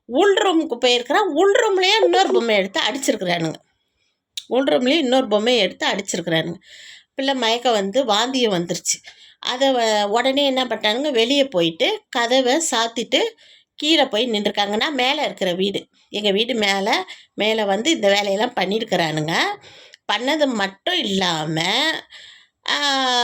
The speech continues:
அவ கீழேயே க-, போய் தைரியமா நின்றுட்டு இருக்கானுங்க. என் பையன் எங்க தம்பிக்கு கால் பண்ணி, "மாமா, எனக்கு மயக்கம் வருது, வாந்தி வருது, எ-,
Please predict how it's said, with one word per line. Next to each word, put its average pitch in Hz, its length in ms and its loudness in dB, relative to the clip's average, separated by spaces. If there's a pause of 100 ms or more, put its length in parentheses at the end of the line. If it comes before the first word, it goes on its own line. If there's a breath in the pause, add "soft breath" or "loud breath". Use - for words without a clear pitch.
(120)
அவ 302 200 -2
கீழேயே 349 480 2
க-, 269 320 -2
போய் 302 400 0
தைரியமா 254 420 2
நின்றுட்டு 269 360 0
இருக்கானுங்க. 190 440 -4
என் 269 300 -2
பையன் 262 360 0
எங்க 190 520 -2
தம்பிக்கு 269 440 -2
கால் 196 340 -4
பண்ணி, 220 380 2
"மாமா, 220 300 0
எனக்கு 208 300 0
மயக்கம் 214 320 0
வருது, 208 160 0
வாந்தி 226 320 0
வருது, 220 200 2
எ-, 196 180 2